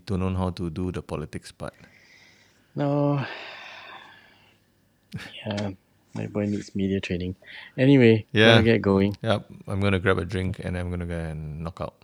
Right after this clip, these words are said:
Speaker 2: Don't drink too much coffee.
Speaker 1: No, no, not now. This, now it's just, you know, a nice tip, a nice
Speaker 2: <laughs>
Speaker 1: gin and
Speaker 2: All right,
Speaker 1: tonic.
Speaker 2: you have a good Sunday and a happy Father's Day
Speaker 1: You
Speaker 2: to
Speaker 1: too, man. Happy
Speaker 2: to
Speaker 1: Father's Day,
Speaker 2: Imo.
Speaker 1: dude.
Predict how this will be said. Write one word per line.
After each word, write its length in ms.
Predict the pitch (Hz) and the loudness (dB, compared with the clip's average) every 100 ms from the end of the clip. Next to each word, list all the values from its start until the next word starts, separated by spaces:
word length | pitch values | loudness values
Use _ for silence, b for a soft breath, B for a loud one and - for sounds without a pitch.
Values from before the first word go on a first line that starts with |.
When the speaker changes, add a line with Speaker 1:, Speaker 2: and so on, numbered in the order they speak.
| - | -4
Speaker 2:
Don't 140 | 113 | -2
drink 180 | 123 117 | -2 -2
too 80 | 113 | -2
much 180 | 107 - | -2 -2
coffee. 420 | 95 95 90 92 _ _ _ - | -6 -6 -8 -10 _ _ _ 0
Speaker 1:
No, 140 | 180 | 2
no, 120 | 220 208 | 4 4
not 160 | 185 | 2
now. 260 | 139 143 170 _ _ _ _ _ _ | 0 -2 -4 _ _ _ _ _ _
This, 300 | 135 117 - - | -8 -8 -10 -8
now 180 | 117 117 | -6 -6
it's 120 | 98 | -6
just, 280 | 107 - - _ _ - | -8 -10 -16 _ _ -8
you 120 | 101 | -6
know, 200 | 95 95 | -6 -6
a 40 | |
nice 340 | 98 104 - - | -8 -8 -10 -14
tip, 160 | - - _ _ _ _ _ 104 | -12 -12 _ _ _ _ _ -6
a 60 | |
nice 280 | 92 92 - | -2 0 2
Speaker 2:
<laughs> 760 | 156 - 120 - 110 127 117 87 | 2 2 0 -2 -6 -6 -8 -4
Speaker 1:
gin 360 | 98 90 95 - | -4 -2 -4 -8
and 180 | - 101 | -8 2
Speaker 2:
All 80 | 113 | 6
right, 200 | 120 104 | 8 8
Speaker 1:
tonic. 40 | 113 | 6
Speaker 2:
you 80 | 113 | 6
have 140 | 104 | 6
a 60 | 101 | 4
good 160 | 110 107 | 2 2
Sunday 420 | 104 98 101 98 | 2 6 6 6
and 120 | 92 | 4
a 180 | 90 85 | 4 2
happy 320 | 92 90 98 | 0 -2 -4
Father's 400 | - 90 90 87 | 0 0 0 0
Day 140 | 92 90 | 0 0
Speaker 1:
You 120 | 113 | 0
Speaker 2:
to 60 | |
Speaker 1:
too, 200 | 113 120 | 2 2
man. 160 | 104 98 | 4 4
Happy 160 | 95 95 | 2 -2
Speaker 2:
to 60 | |
Speaker 1:
Father's 240 | 92 92 85 | -4 -4 -4
Day, 160 | 92 87 | -4 -4
Speaker 2:
Imo. 0 | |
Speaker 1:
dude. 200 | 87 | -8